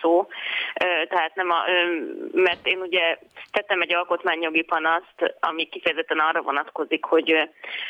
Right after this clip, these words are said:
diszkriminatív módon oldják fel ezeket a korlátozásokat annyiban, amennyiben csak a védettségigazolvánnyal rendelkezők tehetnek meg bizonyos dolgokat, az oltást felvevők pedig nem, tehát, ö, nekem ott, ö, ez a panaszom erre vonatkozik.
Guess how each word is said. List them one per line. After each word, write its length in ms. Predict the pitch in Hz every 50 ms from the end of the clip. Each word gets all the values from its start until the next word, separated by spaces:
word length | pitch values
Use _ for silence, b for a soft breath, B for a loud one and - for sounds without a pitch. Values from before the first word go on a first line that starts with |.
| B B - - 165 151 156 160 156 151 151 139 - - - -
diszkriminatív 680 | 175 190 - - - 165 170 165 160 156 - 170 151 156
módon 360 | 165 156 160 147 160 156 147
oldják 420 | 131 160 160 147 147 156 147 - - -
fel 120 | 165 151
ezeket 320 | 156 156 156 143 147 143 -
a 60 | 151
korlátozásokat 840 | - - 165 151 151 151 - - 143 156 147 - - - 151 147 -
annyiban, 400 | 151 147 156 151 135 147 143 -
amennyiben 600 | 139 147 151 143 143 151 139 151 143 147 147 127 - -
csak 240 | - - 147 - 170
a 180 | 151 147 151 143
védettségigazolvánnyal 1080 | 160 156 - 151 - - 156 151 151 147 143 147 131 151 147 147 143 143 147 147 143
rendelkezők 800 | 139 139 139 143 135 135 139 - 151 131 - 156 147 147 - - _ -
tehetnek 420 | 165 151 147 143 - - 139 -
meg 180 | 160 156 139 -
bizonyos 340 | 160 156 151 139 143 147 -
dolgokat, 560 | 143 143 143 143 143 - - 160 160 160 - _ B B B B B B B B B 160 156 135 -
az 80 | 151
oltást 300 | 170 165 156 - 156 - -
felvevők 440 | - 143 143 151 151 143 151 147 -
pedig 240 | 165 151 160 147 156
nem, 300 | 156 147 151 165 185 175
tehát, 300 | 165 147 147 147 - -
ö, 180 | 160 151 139 113
nekem 380 | 147 156 - - 160 151 147
ott, 240 | 143 151 - _ -
ö, 240 | 160 147 147 143 147 - - -
ez 180 | - - -
a 60 | 160 -
panaszom 420 | - 170 151 143 147 - 156 151
erre 200 | 143 151 - 139
vonatkozik. 840 | 117 147 139 139 143 - - 139 143 139 156 165 - - - -